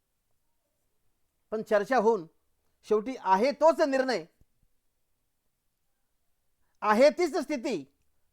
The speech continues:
म्हणजे पाच परिषदा ज्या विचाराच्या अनुषंगानं चालू, चालत होत्या, ज्या विचाराच्या अनुषंगानं चालत आल्या,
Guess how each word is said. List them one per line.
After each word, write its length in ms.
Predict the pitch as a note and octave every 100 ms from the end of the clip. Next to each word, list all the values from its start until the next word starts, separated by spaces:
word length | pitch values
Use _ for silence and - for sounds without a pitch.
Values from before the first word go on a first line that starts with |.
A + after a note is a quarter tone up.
| G3+
म्हणजे 180 | C4+ B3+ -
पाच 260 | C4+ D4+ D#4 D4+ _ _ _ _ _ _ _ _ _ _ _ _ _ _ _ _ -
परिषदा 500 | A3+ C4 D4 C#4 D#3+ - _ _ _ _
ज्या 240 | D3+ G3+ C#4
विचाराच्या 680 | A#3 A3 C4+ C4+ C4 D4+ D#4+ - -
अनुषंगानं 680 | A3+ B3+ C4 C#4 D#4+ F4+
चालू, 440 | D4+ C#4 C#4 B3 G#3+
चालत 300 | A3+ A#3+ G3+
होत्या, 300 | F3+ G3 F3 - -
ज्या 120 | C4+
विचाराच्या 560 | B3 A#3+ C#4+ D4 F4+ E4+
अनुषंगानं 640 | D#4+ B3 C#4 C#4 B3+ A#3+ G#3 _ _ _ _ _ _ _ _ _ _ _ _ _ _ _ _ _ _ _ _ _ _ _ _ _ _ _ _
चालत 260 | A#3+ C4+ A#3+
आल्या, 280 | A#3 F#3+